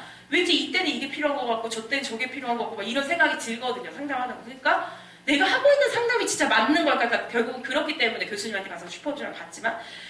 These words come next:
그러니까 그런 항상 고민이 진짜 많았어요. 근데 제가 딱 이 뇌의 스위치를 켜라 이 책을 딱 읽으면서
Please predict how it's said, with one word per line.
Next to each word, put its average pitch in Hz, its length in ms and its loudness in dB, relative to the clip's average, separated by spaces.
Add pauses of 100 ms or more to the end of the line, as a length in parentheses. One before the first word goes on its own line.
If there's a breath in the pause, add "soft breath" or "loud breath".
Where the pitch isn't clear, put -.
(180 loud breath)
그러니까 349 240 2
그런 403 320 6
항상 381 520 2
고민이 381 380 4
진짜 220 240 -2
많았어요. - 460 -8
근데 226 140 -8
제가 220 240 -2
딱 247 160 0
이 226 120 -6
뇌의 196 280 4
스위치를 285 460 -2
켜라 262 180 0
이 - 160 -6
책을 349 280 -6
딱 285 140 0
읽으면서 202 580 -8